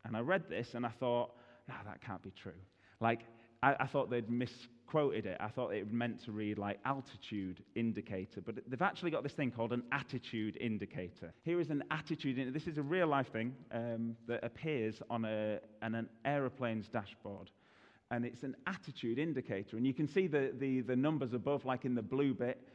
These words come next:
are, like, the positive numbers, and the numbers below in the kind of brown bit are the negative numbers. And it, it basically shows you where the nose of the plane is facing. So if the nose of the plane is in the positive,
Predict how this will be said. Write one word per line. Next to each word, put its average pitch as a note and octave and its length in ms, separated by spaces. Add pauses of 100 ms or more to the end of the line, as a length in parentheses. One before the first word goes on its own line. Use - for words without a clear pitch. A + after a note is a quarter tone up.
(160)
are, A2 80
like, A#2 160
the A#2 80
positive A#2 480
numbers, G#2 360
and A2 100
the A#2 60
numbers B2 280
below A#2+ 600 (280)
in A2 160
the G#2 240
kind G#2 140
of G2+ 100
brown A#2+ 340
bit A2 280
are A#2 80
the B2 100
negative C3+ 480
numbers. F#2+ 380 (540)
And C3+ 140
it, C3+ 140
it C#3+ 180
basically F3+ 400
shows F3 540
you A2 140
where B2 180
the A#2+ 100
nose C3+ 500
of B2 160
the A#2+ 80
plane G#2 520
is G#2 100
facing. A#2 460
So C3 100
if A#2+ 80
the C#3 80
nose F3+ 420
of F#3+ 140
the D#3 80
plane B2 380
is G#2+ 100
in A#2 100
the A2+ 80
positive, G#2+ 600